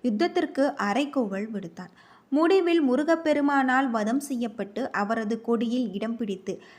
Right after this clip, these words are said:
நட்பேறு பெற்றிருக்கார். வியாழ பகவானின் வேண்டுதலை ஏற்று இந்த இடத்துல தங்கிய முருகனுக்கு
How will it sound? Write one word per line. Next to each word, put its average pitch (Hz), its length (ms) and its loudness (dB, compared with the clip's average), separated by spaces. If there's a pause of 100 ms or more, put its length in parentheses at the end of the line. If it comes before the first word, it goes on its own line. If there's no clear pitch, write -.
(100)
நட்பேறு 285 680 2
பெற்றிருக்கார். 185 720 -10 (480)
வியாழ 262 360 4
பகவானின் 302 680 2
வேண்டுதலை 247 680 0
ஏற்று 185 420 -6
இந்த 226 200 0
இடத்துல 277 540 0
தங்கிய 247 420 0
முருகனுக்கு 214 760 -2